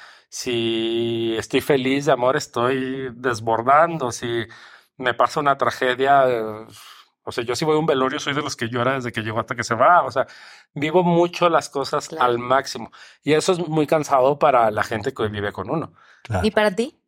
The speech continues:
Speaker 1: No.
Speaker 2: ¿No?
Speaker 1: Yo lo, lo llevo bien. Yo tengo, eh, no sé, <laughs> o sea, a lo mejor mi terapeuta, que tampoco no tomo mucha terapia,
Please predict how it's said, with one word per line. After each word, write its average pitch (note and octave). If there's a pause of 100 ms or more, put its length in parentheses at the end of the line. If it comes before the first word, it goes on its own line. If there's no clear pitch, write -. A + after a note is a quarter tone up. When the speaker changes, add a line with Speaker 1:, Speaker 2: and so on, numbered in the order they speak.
(340)
Speaker 1:
No. D4 (180)
Speaker 2:
¿No? C#4 (380)
Speaker 1:
Yo F3+
lo, D#4+
lo E3
llevo F3+
bien. D#3
Yo E3+
tengo, B3
eh, C4+ (1200)
no A#2+
sé, C3+ (420)
<laughs> D3+
o G#2+
sea, A2+
a A2
lo A2
mejor A#2
mi A#2 (280)
terapeuta, A2+
que -
tampoco G2+
no A2+
tomo A2
mucha G#2+
terapia, A2